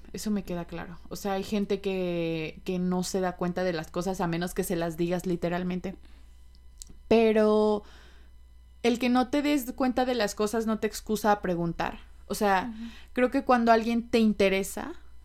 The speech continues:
Speaker 1: eh, a lo mejor no notas que está mal, pero el día que lo ves, la ves, dices, "Ah, oye, ¿y cómo está?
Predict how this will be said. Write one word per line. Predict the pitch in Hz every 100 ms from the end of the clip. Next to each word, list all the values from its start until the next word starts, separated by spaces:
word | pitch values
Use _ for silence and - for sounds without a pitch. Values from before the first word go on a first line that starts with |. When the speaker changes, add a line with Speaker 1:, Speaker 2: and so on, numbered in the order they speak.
| - -
Speaker 1:
eh, | 208 196 196 185 180 180 180 180 -
a | 226
lo | 247
mejor | 262 330
no | 339 339
notas | 320 320 302
que | 269
está | 254
mal, | 254 254 - - - -
pero | 254
el | 254
día | 262 254 -
que | 277
lo | 262 202
ves, | 190 208
la | 240 208
ves, | 202 285 - -
dices, | 214 240 254 - -
"Ah, | 269 -
oye, | 262 269 285 -
¿y | 240
cómo | 269 269
está? | - 269 254